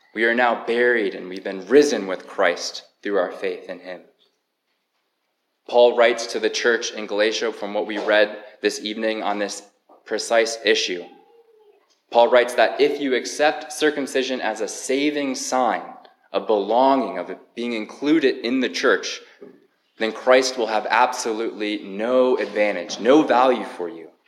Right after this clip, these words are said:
You are then bound instead to keep the whole law, being severed, therefore, from Christ and all of his benefits.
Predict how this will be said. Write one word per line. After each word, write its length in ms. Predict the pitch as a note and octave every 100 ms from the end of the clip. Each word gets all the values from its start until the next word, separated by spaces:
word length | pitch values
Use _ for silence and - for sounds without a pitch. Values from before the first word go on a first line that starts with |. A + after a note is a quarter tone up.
| _ _ _ _ _ - _ _ _
You 160 | A2 B2
are 100 | A#2+
then 460 | B2+ C#3+ D3 -
bound 400 | B2 B2+ C#3 C#3
instead 500 | B2 A#2 - B2 A#2+
to 60 | A2
keep 380 | - C#3+ C#3+ -
the 100 | B2
whole 300 | B2+ D3 D3
law, 680 | A2 C#3+ A#2 - - - _ _ _ _ _
being 380 | A#2 B2 B2+ B2
severed, 520 | - - B2 A#2+ A2+
therefore, 380 | A2+ A2 A2+ G#2+
from 240 | G#2+ G#2+
Christ 400 | G#2 A2 G#2 -
and 100 | G#2
all 220 | G2 G2 F#2
of 60 |
his 120 | F#2
benefits. 680 | - G2 G2 - F2+ - -